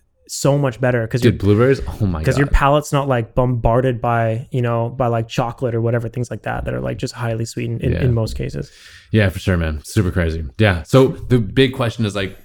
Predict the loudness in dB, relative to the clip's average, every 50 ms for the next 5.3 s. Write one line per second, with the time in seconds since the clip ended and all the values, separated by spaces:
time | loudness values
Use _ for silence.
0 | _ _ _ _ _ _ -20 _ _ _ _ _ _ _ _ _ _ _ _ -2
1 | 0 2 2 2 0 0 0 -2 -2 -2 0 0 2 2 0 -2 -2 -2 0 0
2 | 0 0 0 0 0 -2 -2 -2 -4 -6 -4 -4 -2 -4 -4 -6 -8 -14 -20 _
3 | _ _ _ _ _ _ _ 4 6 6 6 4 2 2 2 2 2 0 -2 -6
4 | 4 6 8 8 8 6 4 2 2 2 2 0 0 -2 -4 0 4 6 6 6
5 | 6 2 0 -2 -2